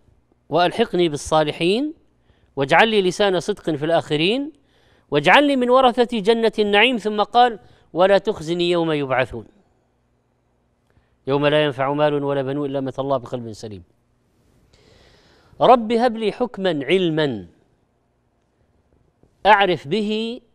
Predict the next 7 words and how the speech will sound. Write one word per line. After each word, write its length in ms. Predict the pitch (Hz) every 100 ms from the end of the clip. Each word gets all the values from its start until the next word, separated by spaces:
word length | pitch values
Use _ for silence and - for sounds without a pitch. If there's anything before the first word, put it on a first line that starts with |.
| _
الحلال 680 | 143 143 151 156 190 208 196
والحرام 720 | 151 - 139 160 185 180 127 - _ _ _ -
والحق 440 | 127 - 190 -
والباطل، 720 | 160 123 170 185 - 143 107 - _ _ _ _ _ -
السنة 400 | - 190 202 180
والبدعة. 680 | 143 131 175 170 147 117 _ _ _ _ _ _ _ _ _ _ _ _ _ _ _ _ _ _ _ - _ _ _ _ _ _ _ _ _ _ _ _ _ _ _ _ _ _ _ _ _ _ _ -
حكما، 680 | - 285 - 220 233 269 311